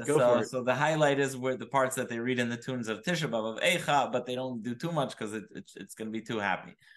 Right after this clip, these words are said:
Speaker 2: Uh,
Speaker 1: Right.
Speaker 2: and
Speaker 1: Don't wanna
Speaker 2: that,
Speaker 1: give them
Speaker 2: and
Speaker 1: too much simcha.
Speaker 2: Yeah, and you, you could look up, I mean, and not to say that, uh, you know, that there were different forms of joy, but you look up, uh, Lithuanian Jewish tunes, you won't find.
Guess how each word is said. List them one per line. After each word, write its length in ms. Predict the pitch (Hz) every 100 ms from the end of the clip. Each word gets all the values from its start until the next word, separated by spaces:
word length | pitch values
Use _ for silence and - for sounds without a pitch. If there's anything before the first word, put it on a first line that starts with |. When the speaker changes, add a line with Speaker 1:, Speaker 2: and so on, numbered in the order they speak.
| _ _
Speaker 2:
Uh, 40 | 101
Speaker 1:
Right. 360 | 107 107 107 -
Speaker 2:
and 140 | 123
Speaker 1:
Don't 80 | 139
wanna 100 | 147
Speaker 2:
that, 40 |
Speaker 1:
give 80 | 147
them 100 | 143
Speaker 2:
and 100 | 143
Speaker 1:
too 80 | 170
much 220 | 135 117
simcha. 360 | - 107 120 - - _ _ -
Speaker 2:
Yeah, 260 | 123 101 -
and 160 | 120
you, 60 | 123 139 147
you 180 | 151
could 160 | 156 160
look 180 | 170 -
up, 160 | 139 -
I 80 | 113
mean, 200 | 110 110
and 240 | - 160 170
not 180 | 202 226
to 80 | 175
say 220 | 156 165
that, 240 | 143 - 123
uh, 360 | 120 120 120 -
you 80 | 139
know, 140 | 113
that 180 | 101 -
there 120 | 147
were 180 | 123 123 -
different 280 | 151 175 147
forms 260 | 156 147 135
of 120 | 135
joy, 220 | 156 170
but 120 | 120 117
you 320 | 117 113 117
look 180 | 135 135
up, 140 | 135 120
uh, 220 | 113 107
Lithuanian 760 | 120 127 139 135 139 131 127
Jewish 280 | 120 131 127
tunes, 460 | - 139 113 110 - - _ _
you 160 | 113 120
won't 140 | 123
find. 160 | 120 98